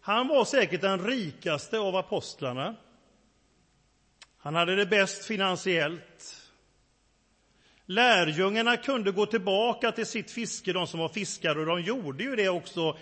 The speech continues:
när Jesus hade dött, och nu tyckte de, "Nu var ju allt kört, vi går och fiskar." De hade en liten säkerhet. Men, eh, Matteus, eller Levi,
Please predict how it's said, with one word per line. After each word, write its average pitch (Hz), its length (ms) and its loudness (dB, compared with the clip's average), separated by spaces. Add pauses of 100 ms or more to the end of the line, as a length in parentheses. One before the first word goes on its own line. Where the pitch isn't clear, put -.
(180)
när 175 120 -4
Jesus 170 400 0
hade 180 200 2
dött, 170 320 -2
och 170 80 -2
nu 170 80 -6
tyckte 185 220 -4
de, 156 120 -2
"Nu 175 80 -4
var 165 160 0
ju 175 60 0
allt 143 220 0
kört, 127 440 -4 (140)
vi 165 120 -4
går 156 180 -4
och 131 100 -4
fiskar." 123 680 -8 (480)
De 135 120 -8
hade 165 260 0
en 170 140 -2
liten 175 420 -4
säkerhet. 170 840 -2 (880)
Men, 151 460 -2
eh, 151 220 0
Matteus, 156 760 0
eller 170 200 0
Levi, 160 500 0